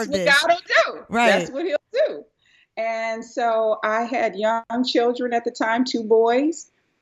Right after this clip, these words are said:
Speaker 2: and they, we found, uh, a person to take care of them for me.
Speaker 1: Mm-hmm.
Speaker 2: My job was amazing. They told me, "Hey, we've never given a new employee award before,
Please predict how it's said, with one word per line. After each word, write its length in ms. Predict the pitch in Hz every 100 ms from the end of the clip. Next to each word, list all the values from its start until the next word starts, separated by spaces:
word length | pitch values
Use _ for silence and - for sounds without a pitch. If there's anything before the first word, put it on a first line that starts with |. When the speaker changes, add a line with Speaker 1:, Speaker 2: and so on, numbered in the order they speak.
| -
Speaker 2:
and 840 | 202 196 185 185 185 185 185 185 - - _ _ - 156 147 _ -
they, 440 | 165 185 202 190
we 120 | 175 208
found, 640 | - 202 190 185 170 170 170 -
uh, 260 | - 160 156
a 60 | 170
person 460 | - 220 214 240 214
to 200 | 180 170
take 260 | - 170 -
care 240 | 233 226
of 100 | 233
them 180 | 240 240
for 260 | 240 233 233
me. 260 | 226 233 233
Speaker 1:
Mm-hmm. 240 | 160 156 160 - -
Speaker 2:
My 160 | 175 151 127
job 420 | - 190 226 233 214
was 200 | 226 233
amazing. 800 | 226 226 233 240 226 233 240 - -
They 120 | 254
told 300 | 294 247 240
me, 260 | 233 190 - _ _
"Hey, 200 | 269 214
we've 220 | 269 453
never 320 | 240 247 233
given 640 | 208 226 233 190 165 156 165 _ _ _ _ _ _ -
a 100 | 151
new 280 | 180 190 214
employee 460 | 196 190 208 208 208
award 420 | 190 190 208 208
before, 440 | 208 - 226 220